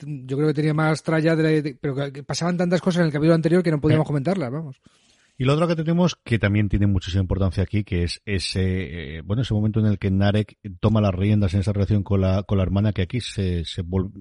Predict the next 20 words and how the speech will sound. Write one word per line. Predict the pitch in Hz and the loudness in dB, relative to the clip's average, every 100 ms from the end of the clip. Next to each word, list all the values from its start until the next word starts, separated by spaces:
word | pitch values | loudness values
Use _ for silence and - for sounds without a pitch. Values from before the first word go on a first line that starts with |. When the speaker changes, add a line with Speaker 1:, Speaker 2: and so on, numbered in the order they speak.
| 90 127 | -16 -6
Speaker 2:
ya | 117 | -2
se | 101 | 0
demuestra | 101 92 | 0 0
definitivamente | 98 92 92 95 92 92 | -2 0 0 0 0 -2
que | |
es | 87 | -2
el | 92 | -4
personaje | - 82 90 92 | -2 -2 -2 -2
más | 87 - | -4 -4
plano | 92 92 90 - - - - | -2 0 0 -2 -10 -18 -4
y | 98 | 0
más, | 92 92 - | 2 2 2
bueno, | 101 90 82 | 0 -2 -2
de, | 80 82 | -4 -2
de | 90 | 2
una | 95 | 2
única | 95 92 92 | 2 2 2
dimensión | 87 80 87 | 0 -2 -4
que | 87 | -2
tenemos | 85 87 - | -2 -4 -4